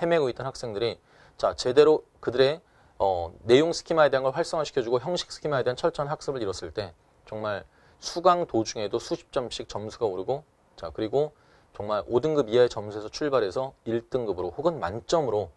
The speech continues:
이렇게 수능을 마무리 짓는 학생들 많이 배출되어 왔습니다.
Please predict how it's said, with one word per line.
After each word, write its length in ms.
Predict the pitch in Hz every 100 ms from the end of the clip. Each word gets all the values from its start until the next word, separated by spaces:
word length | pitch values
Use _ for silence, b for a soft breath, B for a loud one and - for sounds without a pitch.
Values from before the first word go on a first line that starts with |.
| b b b
이렇게 160 | 101 113
수능을 340 | - 151 139
마무리 340 | 90 92 117
짓는 240 | 117 98 98
학생들 540 | 127 - 107 98 90 -
많이 260 | - 98 110
배출되어 640 | - 104 - 156 135 110
왔습니다. 460 | 87 - 85 78